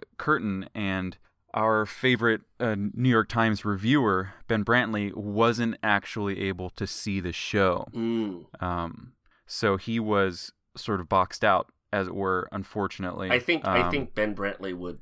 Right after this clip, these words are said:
Speaker 2: would explode into a, like, cloud of dust if he ever were to have to go to Las Vegas.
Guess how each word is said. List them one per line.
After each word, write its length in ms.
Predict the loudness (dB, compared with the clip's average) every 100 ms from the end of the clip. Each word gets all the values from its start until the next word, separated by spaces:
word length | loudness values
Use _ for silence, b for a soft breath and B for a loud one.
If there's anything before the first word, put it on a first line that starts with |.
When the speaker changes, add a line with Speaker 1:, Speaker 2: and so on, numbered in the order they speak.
| -10
Speaker 2:
would 180 | -10
explode 680 | -10 -10 -10 -8 -6 -6 -8
into 460 | -8 -10 -10 -12 -12
a, 100 | -16 -18 _
like, 160 | -14 -8
cloud 320 | -6 -4 -6
of 160 | -8 -8
dust 460 | -8 -6 -8 -10 -14
if 160 | -14
he 160 | -12 -10
ever 180 | -10 -12
were 120 | -10
to 120 | 0
have 180 | 0 0
to 80 | -8
go 180 | -10 -12
to 140 | -14
Las 200 | -14 -12
Vegas. 520 | -14 -16 -14 -12 -12